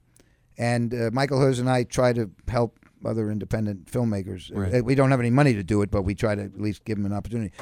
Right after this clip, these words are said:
Speaker 1: So we let this guy do a party, and the people could be in the movie, the party scene, uh,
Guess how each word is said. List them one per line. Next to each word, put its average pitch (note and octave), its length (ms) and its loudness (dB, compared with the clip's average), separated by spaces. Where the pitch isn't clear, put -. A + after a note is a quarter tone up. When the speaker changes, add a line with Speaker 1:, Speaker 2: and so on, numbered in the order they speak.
Speaker 1:
So C3+ 120 2
we C3+ 140 6
let E3+ 180 6
this F3 180 6
guy C#3 380 8
do C#3 320 4
a B2 220 4
party, C3+ 640 2
and A#2 220 0
the G#2+ 40 -2
people D#3 320 2
could B2 220 2
be E3 220 6
in F3+ 100 6
the E3 60 6
movie, C#3 420 4
the A2+ 140 -4
party D3+ 360 2
scene, A2 480 0
uh, A#2+ 120 -8